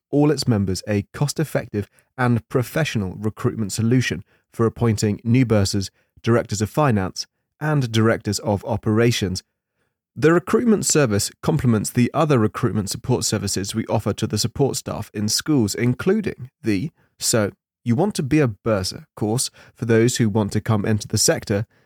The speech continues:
and the newly appointed Bursars training course to equip professionals from other walks of life with the knowledge to successfully work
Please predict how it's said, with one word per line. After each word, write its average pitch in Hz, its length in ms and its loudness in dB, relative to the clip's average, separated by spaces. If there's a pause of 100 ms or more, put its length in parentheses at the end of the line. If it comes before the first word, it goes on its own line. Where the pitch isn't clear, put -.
(140)
and 156 240 2
the 123 260 2
newly 170 300 4
appointed 113 500 0
Bursars 104 400 0
training 151 420 2
course - 300 -6 (320)
to 113 220 2
equip - 460 -4
professionals 117 600 -4
from 113 320 2
other 156 220 0
walks 104 260 0
of 98 160 -2
life 110 320 0 (400)
with 131 120 -2
the 139 80 4
knowledge 147 420 2
to - 100 -8
successfully 160 600 -2
work 107 340 2